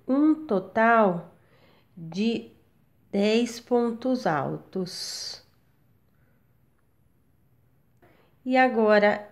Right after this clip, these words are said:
eu continuo os meus dez pontos altos, entrando na carreira,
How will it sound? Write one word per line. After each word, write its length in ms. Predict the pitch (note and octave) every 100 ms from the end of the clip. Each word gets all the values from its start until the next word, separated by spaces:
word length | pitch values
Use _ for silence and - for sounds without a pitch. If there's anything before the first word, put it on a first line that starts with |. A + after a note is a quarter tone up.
| _
eu 160 | G#3+ G#3
continuo 1160 | G#3 C4+ D4 C#4+ - C4 A3+ G#3+ A3+ A#3 A3+ -
os 200 | G#3+ G#3
meus 360 | F#3 F3+ E3+
dez 420 | E3+ F#3+ G#3+ B3 -
pontos 600 | A#3 G#3+ G#3 G#3 G3 E3+
altos, 1000 | D#3+ E3 F#3 A3+ - D4+ D#4+ - - - _ _ _ _ _ _ _ _ _ _ _ _ _ _ _ _ _ -
entrando 720 | A#3 B3 A#3+ A3+ A3 G#3+ A3
na 160 | A#3 A#3+
carreira, 960 | A#3 A3+ F3+ F3+ F#3 F#3+ A#3 B3+ -